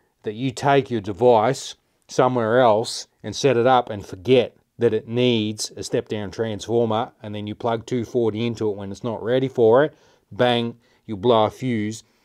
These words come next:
at the very least, most likely. The labels on the side further showing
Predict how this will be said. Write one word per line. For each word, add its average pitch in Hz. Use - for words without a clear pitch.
at 101
the 98
very 107
least, 113
most 92
likely. 101
The 110
labels 131
on 131
the 117
side 139
further 143
showing 135